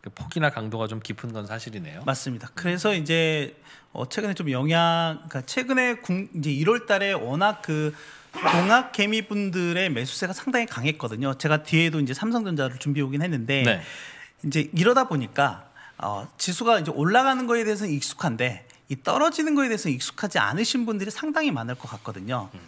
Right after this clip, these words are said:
Speaker 2: 그래서 오히려 또, 어, 충격도 클 수 있지
Speaker 1: 더
Speaker 2: 않을까
Speaker 1: 느낌도 더, 더
Speaker 2: 생각이
Speaker 1: 쌓일 수도
Speaker 2: 듭니다. 네.
Speaker 1: 있고.
Speaker 2: 네.
Speaker 1: 음, 그렇군요. 아시아 주요국 증시와 우리나라 증시는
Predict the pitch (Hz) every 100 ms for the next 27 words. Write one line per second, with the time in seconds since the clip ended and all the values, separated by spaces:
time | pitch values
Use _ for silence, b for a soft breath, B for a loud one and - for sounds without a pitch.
0 | - - 175 302 226 156 143 147 113 104
1 | - _ _ 104 95 - 233 208 202 -
2 | _ _ 254 302 - - - - 107 101
3 | 104 - 110 95 92 - - 190 160 151
4 | 131 107 220 185 - 165 196 208 - 180
5 | 160 151 147 147 143 - _ B B B
6 | B B _ - - 82 73 B B B
7 | B - 120 151 147 143 139 135 - 135
8 | 131 143 139 160 170 151 139 147 147 143
9 | 135 127 131 135 135 127